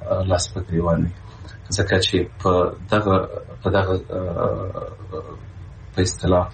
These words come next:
په دوه زره څلېرویشتم کال کې د دغه ټکنالوژي په وجود هم چې سیلابونه مونږ نه دومره قربانیان اخلي، دا ډېره د افسوس خبره ده.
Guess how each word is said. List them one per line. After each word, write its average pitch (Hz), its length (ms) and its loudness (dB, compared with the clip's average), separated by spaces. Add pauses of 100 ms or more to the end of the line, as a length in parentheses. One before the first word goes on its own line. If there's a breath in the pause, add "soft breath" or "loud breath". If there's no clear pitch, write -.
(360 loud breath)
په - 100 2
دوه 92 140 6
زره 90 540 4
څلېرویشتم 92 680 2
کال 95 320 2
کې - 260 -4 (680 loud breath)
د 85 100 2
دغه 87 480 2 (680)
ټکنالوژي 92 560 4
په 98 140 2
وجود 90 460 4
هم 92 280 2 (560 loud breath)
چې - 140 -2
سیلابونه 90 520 4
مونږ 95 200 6
نه 90 80 4
دومره 92 220 4
قربانیان 90 560 2
اخلي، 87 240 0
دا 87 120 2
ډېره 90 200 2
د 85 80 -8
افسوس - 380 -2
خبره 85 300 0
ده. - 120 -8